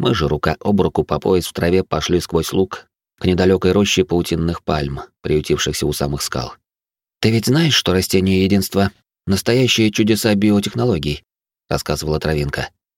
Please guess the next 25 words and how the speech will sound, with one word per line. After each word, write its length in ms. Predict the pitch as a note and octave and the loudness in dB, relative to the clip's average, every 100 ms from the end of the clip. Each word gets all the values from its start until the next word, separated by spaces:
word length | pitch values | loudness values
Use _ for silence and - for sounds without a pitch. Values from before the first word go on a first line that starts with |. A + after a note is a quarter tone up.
| _ _ _ | _ _ _
«На 120 | B2 G2+ | -2 2
Земле 260 | A#2+ D3+ | 2 2
таких 320 | A#2 G#2+ B2 | 0 0 0
никогда 320 | A#2 A2 A2 A#2 | 0 0 0 0
не 160 | C#3+ | 0
было. 260 | G2+ D2+ C#2 _ _ _ - | 0 -2 -4 _ _ _ -8
Учёные 400 | G#2 A#2 A2 G2+ | -2 0 2 4
считают, 420 | G2 G#2 B2 G#2 | 2 0 0 0
что 220 | - F#2+ F#2+ | 0 0 2
они 180 | G2 | 2
созданы 400 | F#2 G#2+ F#2+ G2 | 2 0 2 0
специально 480 | F2+ G2 A#2+ A2+ F2+ | 0 0 0 2 0
как 260 | E2+ E2+ - | -2 -6 -2
маленькие 460 | A2+ G#2+ G2+ G2+ | 0 2 2 2
фабрики 460 | F#2+ A2+ G2+ F#2+ G2 | 0 2 2 0 -2
фармакологических 840 | - G2 G2 G2 F#2+ G2+ G2 G2 - | -2 0 2 4 2 2 0 -2 -2
препаратов». 640 | F#2+ G#2+ G2+ - - - _ _ _ _ _ _ _ _ _ _ - | -2 0 -2 -4 -10 -14 _ _ _ _ _ _ _ _ _ _ -4
«Анни 360 | C#2+ G2+ A#2 | 0 2 2
говорила 460 | A2+ A2+ G#2 B2+ C#3 | 4 4 4 4 4
мне, 300 | A#2+ D2 - - - | 4 2 -2 -10 -4
но 140 | G#2+ | 0
не 100 | A#2 | 2
вдавалась 440 | G#2 A2 A#2 G#2 | 2 2 2 2
в 20 | - | 2
подробности», 640 | G2+ A#2+ G#2 - B1+ | 2 4 2 -2 -6